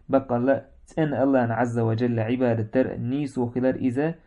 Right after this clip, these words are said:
مطلقا مسوج خينح واجب دون إزبو، مسوج حولح، مسوج شريعتح. سو دير الله عز وجل دشتو تأن عبادة تا، تيح شرك دا مقوش دا، تعنو حولح، يتعنو شريعتح.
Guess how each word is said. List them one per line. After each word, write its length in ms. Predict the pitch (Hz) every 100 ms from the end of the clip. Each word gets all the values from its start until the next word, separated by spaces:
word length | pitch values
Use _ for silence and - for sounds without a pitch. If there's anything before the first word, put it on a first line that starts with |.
| _ - _ _ 123
مطلقا 580 | 147 170 143 127 120
مسوج 540 | 117 170 180 - 151 135
خينح 360 | 147 143 131
واجب 400 | 117 127 120 110
دون 240 | 110 110 107
إزبو، 280 | 104 110 110
مسوج 420 | 143 - 147 139
حولح، 520 | - 143 147 160 -
مسوج 320 | 143 - 127
شريعتح. 640 | 120 113 107 104 107 104 - - _ _ _ _ _ _ _ -
سو 120 | 123
دير 280 | 113 117 123
الله 140 | 147
عز 360 | 135 117 123 120
وجل 300 | 113 117 113
دشتو 320 | 123 117 120
تأن 240 | 113 131 123
عبادة 400 | 123 123 110 110
تا، 300 | 127 147 175 - - -
تيح 220 | 123 113
شرك 260 | - 139 -
دا 60 | 117
مقوش 400 | 120 117 110 -
دا، 120 | 110
تعنو 400 | 110 - 143 139
حولح، 460 | 123 117 117 113 - _ - - - _ -
يتعنو 560 | 123 123 139 131 131
شريعتح. 680 | 156 131 120 101 104 101 107